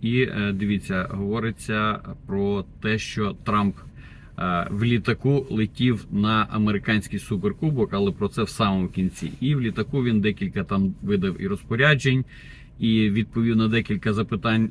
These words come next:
е, журналістам. І одна із тем була Україна, звісно. І він відповів, е, сказав, що він, е, розмовляв з Путіним.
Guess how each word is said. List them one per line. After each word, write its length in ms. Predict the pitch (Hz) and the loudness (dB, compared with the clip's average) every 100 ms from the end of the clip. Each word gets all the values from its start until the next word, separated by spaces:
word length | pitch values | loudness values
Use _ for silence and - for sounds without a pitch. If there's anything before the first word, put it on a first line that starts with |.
| - | 0
е, 200 | 101 101 | -2 0
журналістам. 720 | 110 113 139 185 - 147 127 | 2 2 4 2 2 0 2
І 200 | 143 180 | 4 4
одна 320 | - 123 131 | 4 0 2
із 120 | 127 - | 0 0
тем 280 | - 147 127 | 0 2 2
була 260 | 110 113 - | 2 0 0
Україна, 640 | 127 - 123 113 95 87 | -2 2 2 4 2 0
звісно. 440 | 82 87 82 - 87 - | 0 -2 -4 -4 -6 0
І 200 | 147 160 | 4 4
він 200 | 139 139 | 4 0
відповів, 600 | 123 - 117 120 135 113 | 0 -2 0 2 2 0
е, 100 | 113 | -2
сказав, 420 | - 113 107 123 | -2 -2 0 0
що 180 | - 120 | 0 0
він, 200 | 107 135 | 4 2
е, 540 | 139 - - - 98 104 | 0 -6 -10 -2 0 2
розмовляв 600 | 123 143 143 131 107 101 | 2 4 4 4 2 0
з 60 | |
Путіним. 520 | - 104 92 87 85 | -4 -4 -2 -2 -2